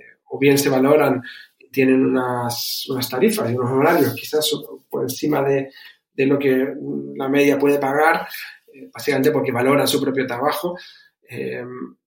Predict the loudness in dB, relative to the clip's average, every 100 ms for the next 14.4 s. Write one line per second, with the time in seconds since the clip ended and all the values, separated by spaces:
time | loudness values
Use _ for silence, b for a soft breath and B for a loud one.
0 | _ _ _ _ _ _ -12 -6 0 2
1 | 4 2 4 4 4 2 0 0 0 0
2 | 0 0 -2 -2 0 0 0 -2 -6 -10
3 | -10 -6 -4 -4 -4 -6 -8 -8 -6 -2
4 | 2 2 2 0 -4 -2 0 0 0 -2
5 | -4 0 0 0 -2 -4 -6 -8 -12 -4
6 | 2 4 4 4 4 4 4 4 2 0
7 | 0 -2 -2 -4 -4 -4 0 0 0 0
8 | 2 2 B B B -4 -2 2 2 2
9 | 0 -2 0 -2 -4 B B _ -6 -2
10 | -2 -2 -4 -6 -8 -4 -2 0 2 2
11 | 2 0 0 0 0 0 -2 -2 2 2
12 | 0 0 2 4 2 0 0 0 -4 -4
13 | -4 -2 -2 -4 -6 -6 -6 -4 -2 2
14 | 2 2 0 -2